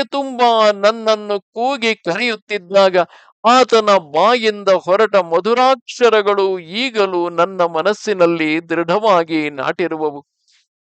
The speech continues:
ಈಗ ಅವುಗಳನ್ನು ನೆನೆಸಿಕೊಂಡ ಮಾತ್ರಕ್ಕೆ ನನ್ನ ಹೃದಯವು ಹೊರಳುತ್ತಿರುವುದು.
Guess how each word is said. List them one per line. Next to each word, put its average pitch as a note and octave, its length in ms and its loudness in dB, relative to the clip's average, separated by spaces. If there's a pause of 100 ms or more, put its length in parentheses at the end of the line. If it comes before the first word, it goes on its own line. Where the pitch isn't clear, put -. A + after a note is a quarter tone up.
(720)
ಈಗ A3+ 380 2
ಅವುಗಳನ್ನು F3+ 840 2
ನೆನೆಸಿಕೊಂಡ B3 800 -2
ಮಾತ್ರಕ್ಕೆ G3 800 0
ನನ್ನ E3 380 0
ಹೃದಯವು E3 840 -2
ಹೊರಳುತ್ತಿರುವುದು. D#3+ 920 -6